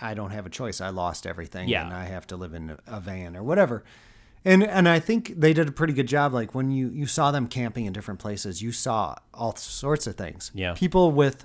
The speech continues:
Speaker 1: a tent, people with, like, a fifth wheel, you know, super duper
Speaker 2: Yep.
Speaker 1: sweet camper that probably cost as much as my house.
Speaker 2: It's a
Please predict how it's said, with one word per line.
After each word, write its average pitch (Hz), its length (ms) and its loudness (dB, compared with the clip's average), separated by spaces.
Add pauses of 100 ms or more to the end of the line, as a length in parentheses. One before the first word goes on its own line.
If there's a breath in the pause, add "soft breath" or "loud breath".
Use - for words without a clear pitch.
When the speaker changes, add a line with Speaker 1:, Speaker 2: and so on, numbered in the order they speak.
(160)
Speaker 1:
a 123 60 -6
tent, 117 460 -8 (520 soft breath)
people 117 320 -2
with, 104 180 -6
like, 98 200 -4
a 95 40 -8
fifth 113 340 -8
wheel, 98 560 -4
you 101 140 -10
know, 90 80 -6
super 98 460 -6
duper 87 560 -6
Speaker 2:
Yep. 117 160 0
Speaker 1:
sweet 107 540 -8
camper 101 420 -6
that 90 180 -8
probably 92 300 -4
cost 92 340 -6
as 90 140 -12
much 90 220 -10
as 87 60 -12
my 85 200 -8
house. 104 400 -4
Speaker 2:
It's - 0 -
a 120 60 -4